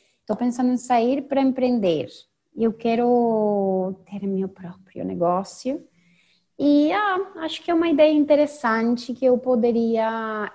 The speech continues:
é, desenvolver mais pra futuro. Então, eu sempre vou ser engenheira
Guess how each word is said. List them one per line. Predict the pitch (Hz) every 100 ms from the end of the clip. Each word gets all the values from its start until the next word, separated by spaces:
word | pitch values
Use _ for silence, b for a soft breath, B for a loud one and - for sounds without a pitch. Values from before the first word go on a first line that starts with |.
| -
é, | 208 202 196 190 185 180 175 180 208
desenvolver | 208 - 202 190 196 190 170 175 170 175 190 _ _
mais | 190 190 180 180
pra | - 185
futuro. | - 190 - - - _ _ _ -
Então, | 220 220 240 240 240
eu | 269
sempre | 294 294
vou | 254
ser | 247 233
engenheira | 226 233 247 226 196 285